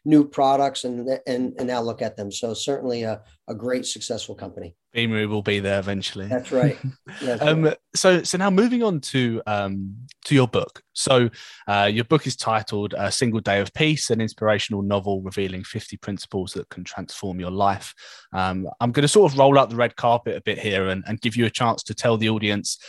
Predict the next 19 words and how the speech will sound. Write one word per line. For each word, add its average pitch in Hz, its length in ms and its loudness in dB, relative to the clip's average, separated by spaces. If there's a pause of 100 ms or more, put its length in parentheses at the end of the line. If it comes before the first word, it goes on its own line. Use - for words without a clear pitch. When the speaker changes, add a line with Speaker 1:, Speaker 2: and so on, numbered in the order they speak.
(160)
Speaker 2:
um, 98 200 0
a 104 40 -2
bit 139 180 6
about 123 420 4
what, 123 340 -2
what 127 160 2
the 110 80 -4
book 131 220 0
is 120 100 0
about. 175 460 6
And 117 320 2
so, 120 340 4 (240)
um, 117 240 2
how 160 160 4
would 160 160 0
you 131 60 4
sum 113 240 -2
it 95 160 -8
up? 92 160 -6